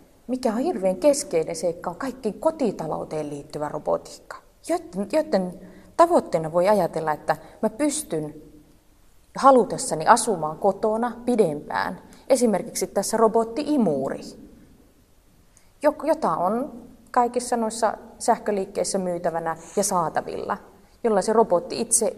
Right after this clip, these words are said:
liikkuu siellä ja imuroi, imuroi, ää, ää, itsenäisesti. Ajattelisin, että odotan sitä, että myös kaikki pyykinpesu automatisoituu ja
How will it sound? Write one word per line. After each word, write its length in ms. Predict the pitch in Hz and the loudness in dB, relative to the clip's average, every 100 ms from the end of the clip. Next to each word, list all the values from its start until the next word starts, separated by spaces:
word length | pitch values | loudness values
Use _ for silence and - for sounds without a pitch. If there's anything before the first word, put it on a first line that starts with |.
| - | -4
liikkuu 500 | 220 220 220 - 185 | 2 2 0 -4 -2
siellä 400 | 208 180 170 165 | 2 2 0 -2
ja 100 | 190 | 0
imuroi, 640 | - 196 175 160 151 156 - - - - | 2 2 2 6 4 4 -8 -20 -20 -12
imuroi, 540 | - 190 160 147 151 - - | -2 0 2 2 2 -2 -6
ää, 400 | 175 165 147 - - - - - | -4 -2 -4 -8 -14 -20 -20 -6
ää, 260 | 165 156 - | -4 -2 -2
itsenäisesti. 800 | 196 175 156 - - - - - _ _ _ - _ _ _ | -4 -4 -6 -8 -8 -10 -12 -20 _ _ _ -20 _ _ _
Ajattelisin, 520 | 185 190 185 170 170 160 | -8 -4 -2 -2 -4 -8
että 240 | - 170 - - - - - | -4 -6 -6 -20 -20 -20 0
odotan 420 | 208 233 208 170 | 4 6 4 0
sitä, 300 | 160 170 170 | -4 2 2
että 320 | 160 - 151 - | 2 0 -4 -2
myös 340 | 190 196 170 - | -4 0 -2 -2
kaikki 460 | - 190 190 156 | 0 0 0 -12
pyykinpesu 840 | - 196 220 214 220 208 196 214 185 | -6 0 0 2 -2 0 -2 -2 6
automatisoituu 1200 | 190 196 196 185 180 196 185 196 208 196 214 | 6 8 4 2 0 -2 2 4 4 4 2
ja 120 | 175 | 4